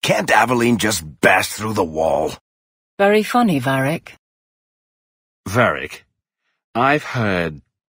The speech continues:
Speaker 3: stories of a personal nature being spread around town.
Speaker 1: You're the champion of Kirkwall.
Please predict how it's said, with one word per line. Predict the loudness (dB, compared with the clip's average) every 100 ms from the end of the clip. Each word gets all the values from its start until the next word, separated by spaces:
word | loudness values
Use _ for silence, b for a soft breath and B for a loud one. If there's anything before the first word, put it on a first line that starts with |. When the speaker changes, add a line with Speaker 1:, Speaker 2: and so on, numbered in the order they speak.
| _ _ _ _ _ _ _
Speaker 3:
stories | -8 -4 0 2 0 -4 -10 -10 -8 -6
of | -2 -2 -2 -6
a |
personal | -8 -4 -2 -2 -2 0 2
nature | 2 2 0 -2 -2
being | 0 0 0
spread | -4 0 2 4
around | 4 4 2 -2
town. | -2 0 2 -2 -8 -16 -20 _ _ _ _ _ -8
Speaker 1:
You're | -4 -4
the | -6
champion | -4 -2 -2 -2 -2 -2 -2
of | -4
Kirkwall. | -4 -2 -2 -2 0 0 -2